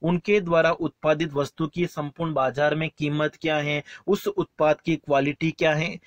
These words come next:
इन सभी के बारे में उसको जानकारी होती है। तो क्रेताओं और विक्रेताओं को बाजार एवं वस्तु की कीमत, उसकी क्वालिटी, गुणवत्ता और अन्य सभी के बारे में जानकारी होती है,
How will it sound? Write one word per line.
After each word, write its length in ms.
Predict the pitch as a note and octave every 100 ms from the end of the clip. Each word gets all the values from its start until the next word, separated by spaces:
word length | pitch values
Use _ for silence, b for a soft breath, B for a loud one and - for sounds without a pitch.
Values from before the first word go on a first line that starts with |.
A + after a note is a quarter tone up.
| B -
इन 200 | C#4+ D4+
सभी 320 | - F#3+ F3
के 160 | F3+ F#3+
बारे 260 | D#3 C#3+ D3
में 80 |
उसको 420 | C#3+ - G#3+ D4 B B C#3
जानकारी 580 | C3+ C3 C3 A#2 B2 A#2+
होती 260 | A#2 -
है। 60 | C3
तो 80 | C3+ -
क्रेताओं 580 | F3 F3+ F3+ G#3+ G#3+ A#3+ -
और 180 | F#3+ F#3
विक्रेताओं 600 | D3+ D3 D#3 D#3+ E3 E3
को 180 | - G#3
बाजार 640 | F3 C3 C3+ D3+ E3 G#3+ C#4 B -
एवं 340 | E3+ F3 F#3
वस्तु 380 | D3 D3 - G3+
की 180 | - G#3
कीमत, 540 | - E3 D#3 E3+ G3 G3 B B - -
उसकी 260 | D3+ - D#3
क्वालिटी, 640 | - D3+ D3+ D#3+ - G#3+ A3+
गुणवत्ता 640 | B2 C#3 E3 E3+ - F#3+ F#3+ F#3+ B B
और 220 | F3 G3 -
अन्य 340 | G#3+ A#3+ B3+ B3+
सभी 360 | - E3+ D#3+
के 180 | F3 F3+
बारे 280 | D3 C3+ C#3
में 240 | D#3+ B3 D#3
जानकारी 560 | C#3 C3+ C#3 C#3 D3
होती 300 | D#3 D#3 F#3 F3+
है, 240 | F#3+